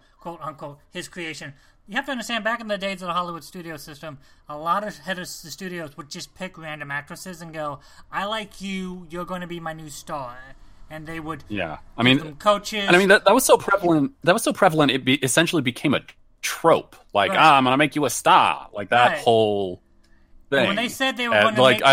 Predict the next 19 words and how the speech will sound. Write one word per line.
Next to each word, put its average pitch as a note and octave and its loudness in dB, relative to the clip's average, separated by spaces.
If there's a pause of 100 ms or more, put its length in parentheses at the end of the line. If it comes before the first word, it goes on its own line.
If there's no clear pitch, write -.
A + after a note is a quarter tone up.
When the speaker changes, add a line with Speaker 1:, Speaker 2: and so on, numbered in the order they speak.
(140)
Speaker 1:
you F#3 -6
a - 0
Speaker 2:
I - 4
feel G#3 6
like D3+ -2
Speaker 1:
star, - -14
Speaker 2:
<laughs> - -20
historically, F#3 6
Speaker 1:
they G#3 4
meant G#3+ 2
Speaker 2:
people F3 0
Speaker 1:
that. D3 0
Speaker 2:
don't E3 4
realize C3 4
that B2+ -4
that C3+ 4
was A#2 -6
a A2+ -6
thing. F#2+ -8